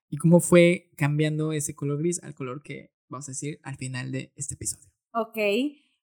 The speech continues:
Speaker 2: pues, yo creo que como te decía ahorita, o sea, digo, también entré súper chiquita en, a la carrera. En general, en mi vida siempre he ido como más chiquita, este,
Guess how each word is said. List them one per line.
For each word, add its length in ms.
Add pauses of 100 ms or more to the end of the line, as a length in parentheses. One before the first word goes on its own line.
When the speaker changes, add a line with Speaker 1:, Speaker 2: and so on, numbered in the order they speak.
(120)
Speaker 2:
pues, 420 (220)
yo 280
creo 200
que 120
como 220
te 100
decía 240
ahorita, 400
o 40
sea, 340 (200)
digo, 220
también 240
entré 340
súper 460
chiquita 440
en, 240
a 100
la 180
carrera. 680 (320)
En 100
general, 540
en 120
mi 140
vida 260
siempre 380
he 60
ido 180
como 220
más 260
chiquita, 840 (100)
este, 1080